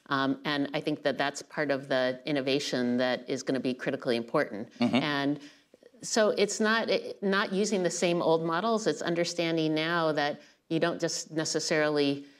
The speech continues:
Speaker 1: um, get diagnosed with a type of cancer and get a standard treatment. Now with data and information, and you look at the genetics of an individual cancer, the tests to decide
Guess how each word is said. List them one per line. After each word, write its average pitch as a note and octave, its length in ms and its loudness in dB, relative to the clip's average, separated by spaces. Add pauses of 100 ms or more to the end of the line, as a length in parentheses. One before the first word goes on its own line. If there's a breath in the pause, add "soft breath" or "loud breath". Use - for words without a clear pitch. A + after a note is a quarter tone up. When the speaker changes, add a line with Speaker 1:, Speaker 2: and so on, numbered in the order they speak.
(160 loud breath)
Speaker 1:
um, C#3 220 0
get D#3+ 180 2
diagnosed D3+ 480 0
with D3 140 -4
a C#3+ 40 0
type D3 220 -2
of C3+ 160 -4
cancer D3+ 380 0
and C3+ 100 0
get C3+ 140 0
a - 20 -2
standard C3+ 420 -4
treatment. A#2+ 540 -2
Now D3 500 2
with C3+ 380 -2
data D#3 320 6
and C#3 180 2
information, C#3 760 0
and B2+ 100 0
you C3 60 0
look C#3+ 160 0
at D3 80 2
the C3+ 80 -4
genetics D3+ 520 -2
of C3 60 -4
an B2+ 140 -4
individual D#3+ 520 0
cancer, C3 540 -2 (280 loud breath)
the D3 100 6
tests - 480 -4
to C#3+ 80 -2
decide C#3+ 640 -2